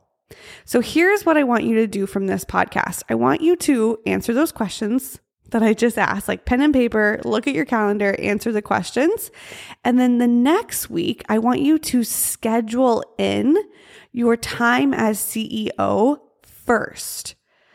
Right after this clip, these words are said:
I want you to schedule in that time first before you put anything else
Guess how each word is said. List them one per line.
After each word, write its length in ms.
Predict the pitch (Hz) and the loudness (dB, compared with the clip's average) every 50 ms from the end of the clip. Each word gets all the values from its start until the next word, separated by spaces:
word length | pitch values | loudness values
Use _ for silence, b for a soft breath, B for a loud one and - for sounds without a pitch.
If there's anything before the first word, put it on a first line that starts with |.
| b b b b | b b b b
I 60 | - | -2
want 200 | 240 254 269 - | 0 2 2 2
you 100 | 320 330 | 2 2
to 100 | 311 302 | 2 2
schedule 540 | 254 - - - - 233 254 240 277 285 262 | 0 0 -6 -4 -2 -2 0 2 2 2 2
in 260 | - - 233 226 226 | 2 0 0 2 2
that 220 | 226 226 208 - - | 2 0 0 -2 -6
time 640 | - - 214 208 208 196 196 190 190 196 - - 220 | -8 -4 0 2 2 2 2 0 -2 -4 -8 -12 -16
first 580 | - - - - 254 240 247 294 320 - - | -20 -20 -2 0 2 4 4 2 0 -2 -4
before 240 | 254 233 - - 220 | -4 -4 -2 0 -2
you 100 | 220 214 | -2 -2
put 240 | - - - - - _ | -2 -4 -6 -6 -6 _
anything 480 | - 247 269 311 320 - - 294 262 - | -2 2 2 2 2 2 2 0 0 0
else 260 | 214 214 214 - | -2 -4 -4 -6